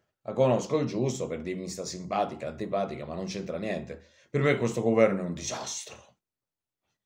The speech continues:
Voleva rientrare nel campo largo, a bestia voi, voleva rientrarci, tanti sei per cento di iscritti, attivate la campanella per ogni aggiornamento. Bravo, brava, brave, bravi. Boh, fine. Allora, quindi dice Renzi che però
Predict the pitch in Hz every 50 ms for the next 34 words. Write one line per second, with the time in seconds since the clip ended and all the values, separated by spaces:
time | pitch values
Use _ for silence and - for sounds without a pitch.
0 | _ _ _ _ _ _ _ _ _ _ - - 85 90 92 95 101 104 95 -
1 | 107 110 110 110 104 - 110 110 101 117 123 117 104 101 107 107 104 90 87 87
2 | 87 101 104 101 98 107 110 107 104 - - 120 113 117 120 117 117 104 98 107
3 | 113 110 110 117 120 117 117 113 113 110 98 95 98 101 104 98 98 90 101 107
4 | 101 101 95 98 104 - 110 107 98 101 113 117 104 104 - 101 101 104 98 101
5 | 101 95 - 107 98 98 104 - 117 107 104 95 107 110 113 110 110 110 104 117
6 | 117 120 120 131 131 120 98 - - - - _ _ _ _ _ _ - 98 113
7 | 123 117 104 - - - - _ - - _ - - 110 120 127 123 107 - -
8 | - - _ _ _ - 104 123 127 123 113 90 82 69 - - _ - 127 143
9 | 147 135 123 - - - - - _ _ _ _ _ 92 87 - - - 98 92
10 | - - 73 98 143 151 151 131 - - - - - - - - _ _ _ -
11 | 180 156 127 127 127 127 127 143 160 143 131 175 175 156 123 117 117 110 110 -
12 | 120 120 117 - - 139 - - 170 143 117 104 104 101 - - -